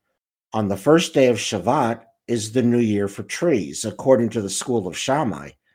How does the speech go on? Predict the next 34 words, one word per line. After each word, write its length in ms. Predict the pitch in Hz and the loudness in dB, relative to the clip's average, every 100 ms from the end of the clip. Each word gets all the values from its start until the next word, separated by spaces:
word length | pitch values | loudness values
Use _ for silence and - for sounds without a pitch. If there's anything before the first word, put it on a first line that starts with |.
| _ _ _ _ | _ _ _ _
but 140 | 123 | -6
the 80 | 107 | -4
school 380 | - - 165 147 | -4 0 2 2
of 120 | 110 | 2
Hillel 560 | - 185 110 90 98 - _ | 2 4 4 0 -4 -14 _
says 420 | - - 135 117 | -8 2 2 4
it 140 | 117 110 | 2 2
is 180 | 101 | 2
on 200 | 113 107 | 2 2
the 100 | 107 | 0
fifteenth 720 | 104 151 139 - 151 101 95 - _ | -2 -4 -4 -6 -4 -4 -4 -14 _
of 140 | 101 98 | -6 -4
the 80 | 104 | -4
same 340 | - 113 104 | -2 0 0
month." 240 | 95 95 _ _ _ _ _ _ _ _ _ | -2 -8 _ _ _ _ _ _ _ _ _
Four 340 | - - 151 180 | -4 6 8 10
new 180 | 170 | 10
years. 580 | 160 123 82 62 - - _ | 10 6 2 -6 -14 -14 _
That's 300 | 117 117 - | 0 0 0
really 320 | 117 151 127 | 4 4 4
confusing. 720 | 107 110 98 117 104 92 - - _ _ _ _ _ _ - | 0 -6 -4 -2 -2 -4 -12 -20 _ _ _ _ _ _ -4
Let's 320 | 127 123 - | -4 -4 -2
talk 260 | 139 120 123 | 0 0 0
about 260 | 101 117 | 0 2
each 240 | 104 101 117 | 0 -4 -2
one 240 | 110 90 | -2 -2
very 220 | 101 101 | -2 -2
briefly. 580 | 95 98 92 - 62 - _ _ _ _ _ _ _ _ - | -2 -6 -6 -10 -20 -20 _ _ _ _ _ _ _ _ -4
Nisan 640 | 113 110 - 170 147 120 | -2 -2 2 4 4 2
is 200 | 113 110 | 0 0
the 100 | 117 | 0
month 300 | 113 107 107 | 2 2 -2
for 160 | - 120 | -4 -6
Passover, 800 | - 135 120 - 87 78 71 | -2 -2 -2 -4 -8 -10 -18